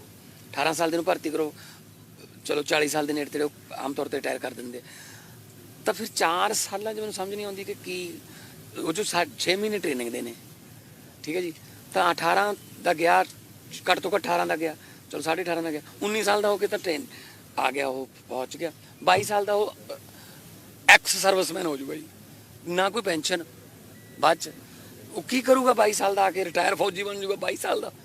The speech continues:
ਬਾਈ ਸਾਲ ਦੇ ਬੱਚੇ ਤਾਂ ਨੌਕਰੀ ਦੀਆਂ ਤਿਆਰੀਆਂ ਕਰਦੇ ਆ, ਪੇਪਰ ਦਿੰਦੇ ਆ। ਸੋ ਇਸ ਤਰ੍ਹਾਂ ਮਤਲਬ ਦੇਸ਼ ਵਾਸਤੇ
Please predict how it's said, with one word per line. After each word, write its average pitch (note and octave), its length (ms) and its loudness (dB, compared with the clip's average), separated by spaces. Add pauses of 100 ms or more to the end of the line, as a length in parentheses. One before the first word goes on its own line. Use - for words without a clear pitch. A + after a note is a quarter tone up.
(600)
ਬਾਈ F3 180 2
ਸਾਲ A3+ 200 2
ਦੇ A#3+ 60 4
ਬੱਚੇ A3+ 220 4
ਤਾਂ A3+ 100 4
ਨੌਕਰੀ F#3 460 -2 (480)
ਦੀਆਂ E3+ 140 2
ਤਿਆਰੀਆਂ D3 360 0
ਕਰਦੇ D#3 220 -2
ਆ, E3 40 2
ਪੇਪਰ C#3+ 280 -4
ਦਿੰਦੇ C#3+ 280 -6
ਆ। C#3+ 40 -14 (460)
ਸੋ G#3+ 540 0 (1120)
ਇਸ - 100 4
ਤਰ੍ਹਾਂ A3+ 360 2
ਮਤਲਬ G#3 560 -2 (420)
ਦੇਸ਼ D#3+ 280 -2
ਵਾਸਤੇ F#3+ 340 0